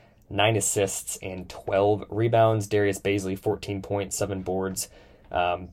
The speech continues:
did a lot of his work in the first half. We've seen that from Baze quite a bit recently. He comes out hot. Um, another great game from him. You know, he's very inconsistent, but it's been a,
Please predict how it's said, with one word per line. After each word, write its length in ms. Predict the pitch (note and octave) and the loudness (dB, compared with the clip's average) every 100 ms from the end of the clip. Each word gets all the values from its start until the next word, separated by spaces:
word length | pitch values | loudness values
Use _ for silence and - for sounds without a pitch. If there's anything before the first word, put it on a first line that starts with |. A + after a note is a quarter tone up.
| - _ _ _ - _ A#2+ - - _ - | -20 _ _ _ -20 _ -18 -18 -20 _ 4
did 120 | F3+ | 8
a 40 | |
lot 120 | F#3+ F#3+ | 10 8
of 80 | |
his 100 | D#3 | 6
work 200 | A#2 C3 | 4 4
in 40 | B2+ | 4
the 80 | G2+ | 2
first 240 | G#2+ - | 0 0
half. 300 | G2 G2 - | -2 -2 -8
We've 140 | - F#2+ | -10 -6
seen 140 | A#2+ | -2
that 120 | A#2 | -2
from 140 | - G2+ | -2 -4
Baze 300 | F#2 F#2+ F#2+ | -2 -2 0
quite 160 | G2 | -2
a 40 | F#2 | 0
bit 160 | G2 | -4
recently. 360 | G#2 F#2+ - G2 | -4 -8 -6 -6
He 40 | |
comes 280 | F#2 G2 F#2+ | -6 -6 0
out 160 | G2 - | 0 0
hot. 360 | F#2 F#2 - - - - - - | 0 0 -2 -16 -20 -20 -20 -10
Um, 340 | - F2+ F2 F2 | -4 -2 -2 0
another 320 | A2 A2 G#2+ | 2 4 4
great 240 | G2+ G2+ | 2 -2
game 200 | G2 F#2+ | -2 -4
from 140 | F2+ F2+ | -6 -8
him. 360 | F#2+ F#2 F2+ - - | -6 -6 -8 -14 -18
You 140 | - F2+ | -14 -10
know, 80 | |
he's 120 | F2+ F2+ | -8 -2
very 220 | G2+ G2 | 0 0
inconsistent, 640 | F#2+ F2+ F2 F2 - - | -4 -8 -8 -8 -10 -10
but 100 | - | -10
it's 200 | - - | -10 -12
been 160 | - | -10
a, 100 | - | -8